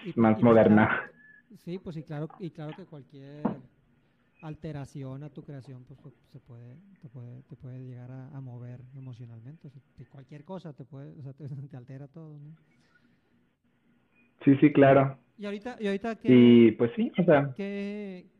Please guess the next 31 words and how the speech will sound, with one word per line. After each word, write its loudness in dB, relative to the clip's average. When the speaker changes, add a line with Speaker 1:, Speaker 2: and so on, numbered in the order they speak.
Speaker 1:
o -20
sea, -18
traes, -20
traes -20
planes -20
de, -20
de, -20
de -20
estos -20
personajes, -20
como -16
darles -16
más -18
en -20
forma, -12
seguir, -20
seguir -18
como -18
que -20
agarrando -18
cu-, -18
la -14
neta, -18
yo -12
agarro -12
un -18
curón, -14
güey, -16
cuando -16
haces -18
las -18